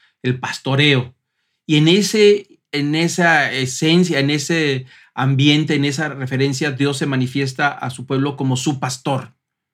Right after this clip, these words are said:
"Yo soy tu pastor", para que entendieran ellos quién es su Dios. Así es que dijo, "Yo soy el buen pastor", dijo Jesús en una ocasión.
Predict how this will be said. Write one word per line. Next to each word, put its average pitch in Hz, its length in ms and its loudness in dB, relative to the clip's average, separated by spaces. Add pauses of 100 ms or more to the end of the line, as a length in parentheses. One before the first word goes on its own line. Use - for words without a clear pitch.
(260)
"Yo 139 160 2
soy 165 140 0
tu 139 180 -8
pastor", 127 280 -8
para 131 220 -2
que 139 80 -2
entendieran 143 600 2
ellos 165 420 0
quién 156 260 -2
es 156 160 -4
su 147 140 -4
Dios. - 460 -4 (800)
Así 131 220 2
es 175 120 2
que 160 180 4
dijo, 147 220 0
"Yo 160 200 2
soy 175 260 4
el 156 100 4
buen 143 280 2
pastor", 143 440 0
dijo 127 220 -4
Jesús 139 320 -4
en 120 60 -6
una 117 120 -6
ocasión. 113 480 -6